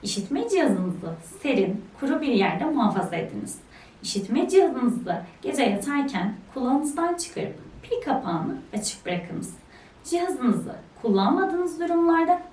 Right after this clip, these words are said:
nem alıcı kutusundan muhafaza ediniz. Cihazınızı, pillerinizi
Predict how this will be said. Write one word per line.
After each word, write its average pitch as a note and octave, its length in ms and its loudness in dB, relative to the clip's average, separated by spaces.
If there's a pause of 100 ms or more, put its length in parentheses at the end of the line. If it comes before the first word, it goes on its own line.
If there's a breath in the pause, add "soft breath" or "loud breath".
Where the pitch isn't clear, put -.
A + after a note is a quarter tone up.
nem F#4+ 300 0
alıcı G3 520 0
kutusundan A#3+ 640 0
muhafaza G#3 520 0
ediniz. E3 500 -2 (540 loud breath)
Cihazınızı, C#4+ 800 6 (300 loud breath)
pillerinizi C#4 680 2